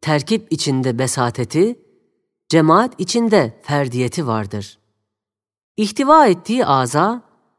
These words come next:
havas ve letaifin her birisi için müstakil lezzetler,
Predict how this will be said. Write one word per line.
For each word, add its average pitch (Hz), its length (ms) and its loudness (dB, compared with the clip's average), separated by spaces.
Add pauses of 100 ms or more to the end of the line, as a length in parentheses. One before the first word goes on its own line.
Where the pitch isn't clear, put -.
havas 151 580 0 (240)
ve 170 160 4
letaifin 175 760 2
her 269 320 0
birisi 175 320 0
için 151 420 -2 (380)
müstakil 220 600 -2
lezzetler, 139 720 0